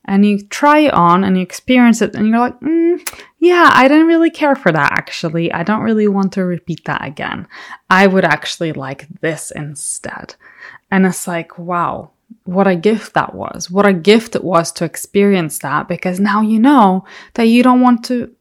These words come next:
experience it again. And that brings you clarity. And when you have clarity,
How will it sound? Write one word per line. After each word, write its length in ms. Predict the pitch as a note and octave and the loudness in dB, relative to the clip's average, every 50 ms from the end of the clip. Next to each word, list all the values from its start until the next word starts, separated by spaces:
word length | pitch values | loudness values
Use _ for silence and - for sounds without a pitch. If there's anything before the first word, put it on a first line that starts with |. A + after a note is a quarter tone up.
| _ _ | _ _
experience 460 | A#3+ A3+ - - C4+ C4 C4 B3 B3+ - | -12 -12 -6 -2 0 2 2 0 0 -2
it 60 | C4+ | -2
again. 400 | C4+ B3+ B3 C#4+ - - - - _ _ _ _ - - - _ - | 0 2 4 2 2 0 -4 -12 _ _ _ _ -20 -20 -14 _ 4
And 260 | G#3 G#3+ A3 G#3+ G3+ | 6 6 6 6 6
that 240 | C4 C#4 C#4+ C#4 A#3+ | 4 4 2 2 2
brings 340 | A3+ B3+ A#3+ A#3 A#3 A3+ A#3 | 2 4 4 6 4 4 2
you 80 | B3 | 0
clarity. 760 | A#3+ - - - - E4 D#4 C#4+ A#3+ F3+ - - - - - - | -4 -8 -2 2 4 4 6 6 4 4 2 -2 -6 -10 -8 -4
And 240 | - F#3+ F#3+ F#3+ F3+ | 0 0 0 2 2
when 160 | B3 C#4+ E4 | 2 2 4
you 160 | F4+ F4+ E4+ D4 | 4 4 2 2
have 300 | C4+ C#4 - - - - | 2 0 -2 -2 -6 -12
clarity, 840 | - - D#4 E4 F4 F4+ E4 C#4 A3+ A#3 - - F#3 F3+ F#3 F#3 | -8 -2 2 2 4 4 4 4 2 2 -2 -2 -2 -2 -2 -4